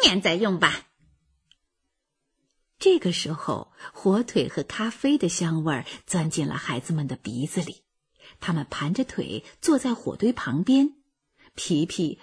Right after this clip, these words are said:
把火腿、鸡蛋、土豆递给他们俩，然后他们喝咖啡、吃椒盐饼干。他们从来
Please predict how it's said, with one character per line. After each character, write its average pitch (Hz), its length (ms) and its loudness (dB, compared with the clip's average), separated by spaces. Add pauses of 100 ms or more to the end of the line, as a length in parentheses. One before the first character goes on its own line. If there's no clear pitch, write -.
(120)
把 127 120 -2
火 139 340 -4
腿、 - 480 -6
鸡 262 220 2
蛋、 254 360 2
土 - 260 -4
豆 269 320 2
递 156 200 2
给 - 140 -6
他 - 160 -8
们 131 120 -2
俩， 117 120 -6 (600)
然 143 260 -4
后 143 300 -4 (180)
他 156 120 -6
们 143 140 -6
喝 170 220 -4
咖 185 240 -4
啡、 214 340 2 (200)
吃 - 180 0
椒 302 180 2
盐 254 240 4
饼 127 260 -6
干。 240 280 0 (680)
他 349 140 0
们 330 160 4
从 214 420 2
来 175 300 0